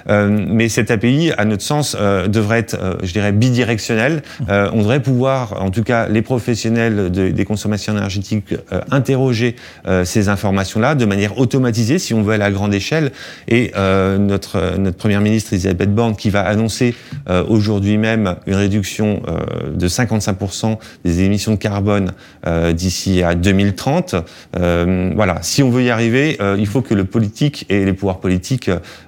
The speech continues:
Speaker 1: euh, prennent, euh, prennent le sujet à bras-le-corps et, et mobilisent l'État pour, euh, nous permettre, euh, d'accéder en quelques semaines. Je pense que c'est possible en termes de développement informatique, en quelques semaines, quelques semaines à ces données.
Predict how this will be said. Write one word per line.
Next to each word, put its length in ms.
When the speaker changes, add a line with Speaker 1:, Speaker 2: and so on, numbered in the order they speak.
Speaker 1:
euh, 260
prennent, 320
euh, 320
prennent 220
le 60
sujet 260
à 60
bras-le-corps 480
et, 140
et 80
mobilisent 480
l'État 340
pour, 260
euh, 180
nous 120
permettre, 440
euh, 160
d'accéder 520
en 120
quelques 320
semaines. 400
Je 120
pense 180
que 80
c'est 140
possible 340
en 60
termes 140
de 60
développement 340
informatique, 480
en 60
quelques 180
semaines, 300
quelques 380
semaines 240
à 40
ces 140
données. 320